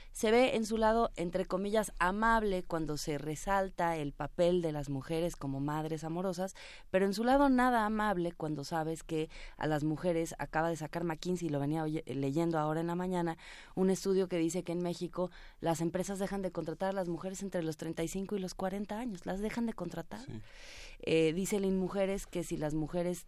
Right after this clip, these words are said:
Speaker 1: eh, tuvieran acceso al mercado de trabajo, digamos, como los hombres, México ganaría doscientos cuarenta mil millones de pesos anuales,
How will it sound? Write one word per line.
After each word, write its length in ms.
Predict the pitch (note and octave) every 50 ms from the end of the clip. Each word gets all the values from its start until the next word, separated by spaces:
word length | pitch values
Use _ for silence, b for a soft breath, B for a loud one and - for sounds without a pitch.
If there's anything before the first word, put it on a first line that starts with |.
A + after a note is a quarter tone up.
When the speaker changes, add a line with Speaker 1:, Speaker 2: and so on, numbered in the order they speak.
| - -
Speaker 1:
eh, 280 | - A2+ B2 B2+ B2 -
tuvieran 560 | - - D3 D3 E3+ E3+ E3+ E3 E3+ E3+ E3+ D#3+
acceso 460 | D#3 - - E3+ E3 D#3+ - E3+ D#3
al 120 | D3 D3
mercado 440 | C#3+ C#3 C#3 - - D3+ D#3 D#3+ D#3
de 80 | D#3+ E3
trabajo, 600 | - F3+ F3+ F3 E3+ E3+ - - D#3 D3 C#3 b b b b b -
digamos, 320 | C#3+ C#3+ D3+ D3+ D#3 - -
como 240 | - E3+ E3+ F3
los 180 | F#3 F#3+ F#3 -
hombres, 380 | G3+ G3+ G3 F#3+ G3 G3+ B B B B B B B B
México 480 | - F#3 F#3+ F3+ - G#3 F3+ - G3 F#3
ganaría 340 | F#3+ F3+ F3+ F3 F3 F#3
doscientos 320 | F#3 F#3 F#3 F#3+ F#3+ - -
cuarenta 380 | - F3 D#3+ D#3 D3+ D#3+ D3+
mil 180 | D#3+ E3 E3+ F3
millones 540 | F3 E3+ E3 F3 F3 F3 F3 E3+ E3 - -
de 100 | - D#3+
pesos 400 | - - F3+ F3 E3+ F3+ E3+ D#3+
anuales, 540 | E3 F3 F#3 G3 G#3+ A#3 A#3+ A3+ F#3 D#3